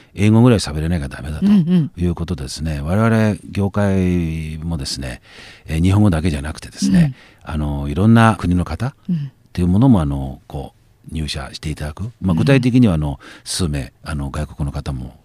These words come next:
Speaker 1: うちの会社にはいるんですけれども。
Speaker 2: ああ、そうなんですか。
Speaker 1: ええ。あの、うちの息子なんかも英語を喋れますし、
Speaker 2: う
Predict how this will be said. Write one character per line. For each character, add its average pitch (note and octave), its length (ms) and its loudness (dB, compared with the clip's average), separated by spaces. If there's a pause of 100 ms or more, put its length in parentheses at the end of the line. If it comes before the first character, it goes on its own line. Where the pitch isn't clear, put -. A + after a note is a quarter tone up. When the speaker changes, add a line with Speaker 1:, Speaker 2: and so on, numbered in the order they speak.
(160)
Speaker 1:
う - 80 -16
ち - 120 -14
の C2+ 60 -8
会 C2 160 -10
社 C#2 100 -12
に C2+ 80 -8
は B1+ 60 -10
い C2+ 40 -10
る E2 120 -4
ん D2+ 40 -4
で - 80 -10
す - 80 -16
け - 80 -16
れ - 40 -10
ど B3 80 0
も。 B3+ 60 -2
Speaker 2:
あ C4+ 160 -4
あ、 C#4 60 -4
そ A#3+ 440 -4
う E4 80 -2
な D4 180 -2
ん B3+ 60 0
で G#3 80 0
す - 140 -8
か。 - 80 -12
Speaker 1:
え - 20 -8
え。 G#2+ 40 2
あ - 20 4
の、 F#2+ 460 4
う F2+ 60 -2
ち G2 120 -4
の F#2 200 2
息 F2 200 0
子 E2+ 80 -2
な F2 100 2
ん E2+ 60 -2
か D2 100 -4
も F#2+ 240 2
英 C#2+ 140 -4
語 C#2 80 -4
を C2+ 80 -6
喋 C2+ 240 -10
れ C#2+ 80 -6
ま C#2+ 160 -8
す - 100 -16
し、 - 200 -4
Speaker 2:
う - 20 6